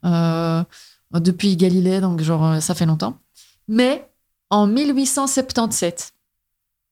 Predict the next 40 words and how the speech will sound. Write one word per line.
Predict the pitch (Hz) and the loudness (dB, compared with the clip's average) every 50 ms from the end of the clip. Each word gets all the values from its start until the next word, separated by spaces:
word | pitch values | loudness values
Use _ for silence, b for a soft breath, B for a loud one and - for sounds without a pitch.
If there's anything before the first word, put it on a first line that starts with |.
| _ - - | _ -8 -4
il | 208 196 | 0 0
y | 190 | 2
a | 196 | 2
un | 202 214 | 2 2
astronome | 240 247 254 - - 269 233 208 202 196 196 202 214 - - | 2 0 0 0 0 0 2 2 0 0 -2 -4 -6 -10 -8
qui | - - 190 | -4 0 2
va | 185 185 | 2 2
découvrir | 180 214 208 - 196 185 175 190 190 185 190 196 190 - - _ _ _ _ _ _ _ - | 2 0 0 0 -2 0 2 2 2 2 2 0 -4 -8 -16 _ _ _ _ _ _ _ -6
les | 185 185 185 | -4 -4 -2
canaux | - - 202 190 180 180 185 185 | 0 2 4 4 4 2 2 0
de | 160 170 | 0 0
Mars. | 165 165 165 160 160 - - - - - - - _ _ _ _ _ _ B B B B B B B B B B B - | 2 2 0 0 -2 -4 -4 -6 -6 -6 -10 -14 _ _ _ _ _ _ B B B B B B B B B B B 2
Et | 233 | 2
donc, | 277 277 294 | 2 2 2
en | 285 | 2
fait, | 269 320 - - | 0 0 0 -2
ils | 226 | 0
découvrent | 208 254 254 - 294 285 262 226 | 0 -2 0 0 0 0 0 0
des | 226 233 | 0 0
sillons | - - - - 285 277 285 269 262 247 | 0 -2 -2 -2 -2 -2 0 0 -2 -2
sur | - - 214 202 | -2 0 2 2
Mars, | 202 196 202 214 247 - - - - - | 2 2 0 0 -2 -4 -6 -6 -4 -2
hyper | 254 240 - - 254 254 | -4 -2 0 0 0 2
réguliers | 233 240 233 208 214 214 208 226 240 214 180 | 2 0 0 2 2 2 2 2 0 0 0
et | 165 | -2
tout. | - - 202 226 - - _ _ B B B B B B B B B B _ - | -4 -4 -4 -4 -4 -6 _ _ B B B B B B B B B B _ 2
Et | 240 262 269 | 2 4 4
ils | 277 277 | 2 2
vont | 262 285 277 | 0 0 0
se | 269 247 254 | 0 0 -2
dire, | 214 214 240 262 262 254 - - _ _ _ _ _ | 0 0 0 0 0 -2 -6 -10 _ _ _ _ _
ça, | - - - 262 269 269 | -12 -4 -2 0 0 0
c'est, | 269 - 226 - - | 0 0 -2 -2 -2
c'est | - - 226 | -2 0 0
artificiel, | 220 220 - - 214 - - 202 - - 214 220 214 - | 0 0 -2 -4 -2 -2 -2 -2 0 0 0 0 0 -2
c'est | - 208 | -4 -2
pas, | 190 - 226 226 226 220 208 | 0 0 0 2 0 0 -2
c'est | - - 202 | -2 -2 -2
pas | 202 233 233 | 0 0 2
naturel. | 226 214 - - 208 196 208 226 247 254 247 - | 2 2 0 0 0 0 2 2 0 -2 -4 -6